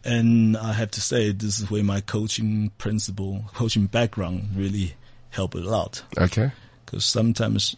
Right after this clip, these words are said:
Speaker 1: if people even ask, just ask the right question, they will actually go out and look for the answer. And many corporates go down the rabbit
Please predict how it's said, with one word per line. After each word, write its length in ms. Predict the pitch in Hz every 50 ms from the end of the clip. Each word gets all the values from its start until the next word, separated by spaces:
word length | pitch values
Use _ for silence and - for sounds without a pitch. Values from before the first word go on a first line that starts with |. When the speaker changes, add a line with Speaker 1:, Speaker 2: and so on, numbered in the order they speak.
| - - - - -
Speaker 1:
if 160 | - 107 - - - - - - - - - -
people 400 | - - - 165 - - 151 147 -
even 280 | - 165 160 160 151 - -
ask, 260 | 131 135 135 - -
just 220 | - 160 - - -
ask 240 | 147 147 143 135 -
the 80 | - 117
right 260 | 101 113 120 123 -
question, 420 | - - 160 - - - - 85 - - - - _ - - - _ - - _ _ _ _ - -
they 140 | 104 113 131
will 140 | 127 120
actually 340 | - - 123 - - - 107
go 140 | - 110 113
out 220 | 110 120 117 107 95
and 120 | 92 92
look 120 | 98 101 -
for 100 | - 95
the 140 | 90 98
answer. 300 | 104 104 107 107 - - - - - - _ _
And 220 | - 107 104 101 101
many 320 | 113 127 147 151 143 139
corporates 520 | 120 - 147 135 - - 120 110 92 - - -
go 180 | - 117 117
down 320 | 110 117 120 117 117 117 107
the 120 | - 104
rabbit 320 | 101 110 117 117 120 104